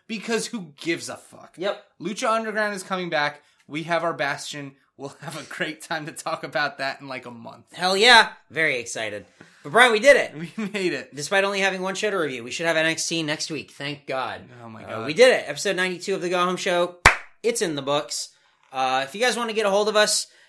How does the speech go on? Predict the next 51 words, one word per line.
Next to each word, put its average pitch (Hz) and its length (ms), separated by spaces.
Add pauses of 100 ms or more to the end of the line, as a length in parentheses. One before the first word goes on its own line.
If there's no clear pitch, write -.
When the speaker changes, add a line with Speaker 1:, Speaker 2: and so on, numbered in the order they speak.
(100)
Speaker 2:
you 165 120
can 175 80
hit 190 80
us 185 120
up 196 120
on 180 160
Twitter 190 400
at 214 200
Go 180 140
Home 185 180
Show. 202 240
Email 185 300
us, 170 160
go 180 120
home 170 120
show 165 160
at 147 60
mega 160 180
sixty-four 156 460
dot 143 220
com. 175 240 (340)
Tumblr 160 320
dot 151 240
com. 151 420 (220)
Wait, 117 280 (220)
the 113 380
go 156 160
home 170 100
show 170 160
dot 147 140
tumblr 180 260
dot 127 200
com. 131 240 (100)
There 117 120
you 107 60
go. 110 220
Speaker 1:
You 143 140
got 123 120
it. - 80
Speaker 2:
Facebook 175 300
dot 139 160
com 135 140
slash 127 260
the 127 100
go 123 140
home 123 120
show. 123 220 (220)
It's 160 160
all 123 180
in 117 100
there. 123 160